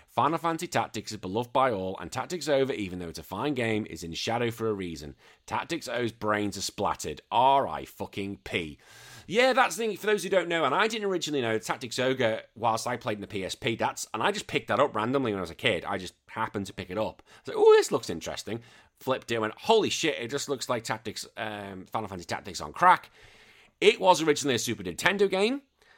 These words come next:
uh, which I didn't know until a lot later, because didn't read the internet. Uh, yeah, so Final Fantasy Tactics essentially was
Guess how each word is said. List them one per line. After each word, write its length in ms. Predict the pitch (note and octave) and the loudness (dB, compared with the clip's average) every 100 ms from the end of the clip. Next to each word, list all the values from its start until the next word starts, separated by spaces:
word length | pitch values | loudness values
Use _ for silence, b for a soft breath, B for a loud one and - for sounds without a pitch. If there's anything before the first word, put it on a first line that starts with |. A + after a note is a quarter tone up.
| b - | b -12
uh, 260 | A2+ G#2+ | -8 -8
which 220 | G2 G2 | -8 0
I 80 | B2 | 2
didn't 260 | A#2+ A#2+ A2 | 2 -2 -2
know 360 | G#2+ A#2 F3 | 2 4 2
until 340 | - G#2 - G2 | 0 -6 -6 -4
a 20 | |
lot 280 | G2+ A#2 - | 0 0 2
later, 420 | G#2+ E3+ A2+ D2+ _ _ | 0 2 0 0 _ _
because 760 | - F2 F#2 E2 D2+ - - - - - | -14 -8 -6 -6 -8 -10 -12 -14 -16 -14
didn't 300 | - E2 C#2+ B1 | -12 -12 -16 -12
read 220 | E2 D2+ | -10 -10
the 120 | D#2 | -2
internet. 360 | B2 - F2 C2+ B B B B - | -2 0 -4 -8 B B B B -8
Uh, 220 | F#2+ F2+ F#2+ | -6 -6 -4
yeah, 140 | A2 | -2
so 140 | - | -2
Final 200 | A#2+ F3+ | -2 0
Fantasy 160 | F#3 D3+ | 0 -4
Tactics 440 | B2 C3+ - C#3 | 0 -2 0 -6
essentially 440 | A#2+ A#2 G#2 - G2+ | -4 -2 -4 -2 -4
was 440 | F2+ G#2+ G#2+ - | 0 0 0 -6